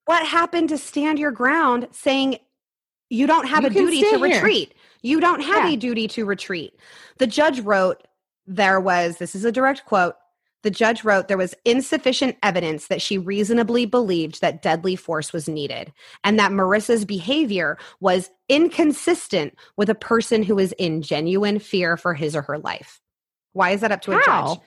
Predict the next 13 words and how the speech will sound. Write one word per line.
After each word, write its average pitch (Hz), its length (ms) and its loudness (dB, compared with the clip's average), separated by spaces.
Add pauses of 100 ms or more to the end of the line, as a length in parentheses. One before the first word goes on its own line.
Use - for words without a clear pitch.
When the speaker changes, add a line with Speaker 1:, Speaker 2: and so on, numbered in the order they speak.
(120)
Speaker 1:
How 202 180 0
is 214 120 0
that 226 120 2
not 196 160 2
up 185 120 -2
to 202 100 -4
a 190 40 -2
jury 156 360 -6
to 151 100 -12
decide 139 380 -14
that? - 180 -16 (580)
Speaker 2:
And 277 280 2
also, 208 560 0